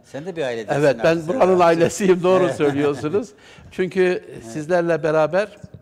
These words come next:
Speaker 2: bizim, e, yayın hayatınızdan beri on beş senedir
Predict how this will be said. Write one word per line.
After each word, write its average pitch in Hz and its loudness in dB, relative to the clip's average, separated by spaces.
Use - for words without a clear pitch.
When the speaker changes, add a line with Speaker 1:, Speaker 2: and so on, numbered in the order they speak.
Speaker 2:
bizim, 156 -6
e, - -6
yayın 143 -4
hayatınızdan 139 -6
beri 131 -6
on 156 -10
beş 131 -10
senedir 120 -12